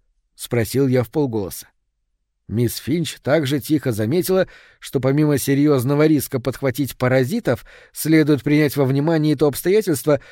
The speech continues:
что тихоокеанский голубой тунец, меч, рыба и чилийский каменный окунь в скором времени могут исчезнуть с лица земли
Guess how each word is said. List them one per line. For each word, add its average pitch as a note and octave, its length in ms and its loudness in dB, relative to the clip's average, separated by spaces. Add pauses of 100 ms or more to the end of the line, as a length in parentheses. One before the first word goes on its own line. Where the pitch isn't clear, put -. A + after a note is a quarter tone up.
(100)
что - 240 0
тихоокеанский D3+ 840 2
голубой C#3+ 480 4
тунец, C#3 500 -2 (120)
меч, C#3+ 340 0
рыба C3+ 380 2
и C3+ 260 -2
чилийский D3 580 0
каменный C3 640 0
окунь D3 380 -4 (300)
в - 60 -16
скором D3+ 400 2
времени D#3+ 420 2
могут F3 360 2
исчезнуть C3+ 680 -2
с - 60 -10
лица C3+ 340 0
земли C#3 380 0